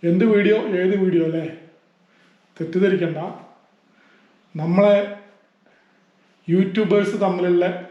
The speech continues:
ചില പ്രശ്നങ്ങളെക്കുറിച്ച് ഞാനൊരു വീഡിയോ ആദ്യം ചെയ്തിരുന്നു. അന്ന് ഞാൻ പറഞ്ഞിരുന്നു ഇനി ഒരു വീഡിയോ ഞാൻ ചെയ്യില്ല എന്ന്. പക്ഷേ നേരത്തെ പറഞ്ഞതുപോലെ ഒരു വീഡിയോ കൂടി ചെയ്യേണ്ടി വന്നതിൽ വളരെയധികം വിഷമമുണ്ട്.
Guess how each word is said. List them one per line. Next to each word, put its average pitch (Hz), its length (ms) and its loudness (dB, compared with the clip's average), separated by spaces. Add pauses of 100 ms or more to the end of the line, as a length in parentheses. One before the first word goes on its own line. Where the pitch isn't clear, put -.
ചില 175 220 0
പ്രശ്നങ്ങളെക്കുറിച്ച് 175 680 -4
ഞാനൊരു 165 320 0
വീഡിയോ 165 560 -2
ആദ്യം 170 340 0
ചെയ്തിരുന്നു. 143 460 -8 (1080)
അന്ന് 170 140 0
ഞാൻ 190 160 2
പറഞ്ഞിരുന്നു 180 500 0 (880)
ഇനി 202 460 2
ഒരു 202 140 0
വീഡിയോ 180 380 0
ഞാൻ 170 220 -4
ചെയ്യില്ല 156 420 -6
എന്ന്. 123 120 -12 (500)
പക്ഷേ 175 460 -2 (880)
നേരത്തെ 175 240 0
പറഞ്ഞതുപോലെ 180 760 0 (400)
ഒരു 170 140 2
വീഡിയോ 185 560 2
കൂടി 185 140 0
ചെയ്യേണ്ടി 180 840 -2 (180)
വന്നതിൽ 170 560 -2 (100)
വളരെയധികം 160 480 -4
വിഷമമുണ്ട്. 147 480 -10